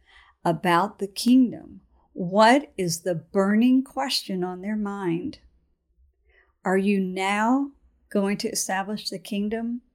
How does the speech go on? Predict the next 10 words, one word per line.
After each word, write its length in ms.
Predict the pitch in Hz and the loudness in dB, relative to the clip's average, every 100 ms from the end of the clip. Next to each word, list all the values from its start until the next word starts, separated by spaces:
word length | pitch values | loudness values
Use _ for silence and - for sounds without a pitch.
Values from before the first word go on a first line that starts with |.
| _ _ _ _ _ _ _ _ _ _ _ - | _ _ _ _ _ _ _ _ _ _ _ 0
Are 100 | 185 | 2
you 220 | 196 190 | 2 0
now 680 | 190 185 190 196 214 254 269 - _ _ - - - - - | -4 -4 0 2 4 2 0 -4 _ _ -20 -20 -20 -16 -6
going 560 | 160 196 208 240 254 254 - _ _ _ - | 4 6 6 4 2 0 -8 _ _ _ 0
to 180 | 202 180 | 2 2
restore 960 | 180 175 - - 202 214 240 247 - _ - | 0 0 0 2 4 4 4 2 -2 _ -10
the 100 | - | -8
kingdom 720 | - 240 220 240 254 262 262 _ - | 0 4 6 6 2 0 -4 _ -6
to 220 | 202 - | -4 2
Israel? 600 | 202 214 262 262 277 | 2 2 0 -2 -2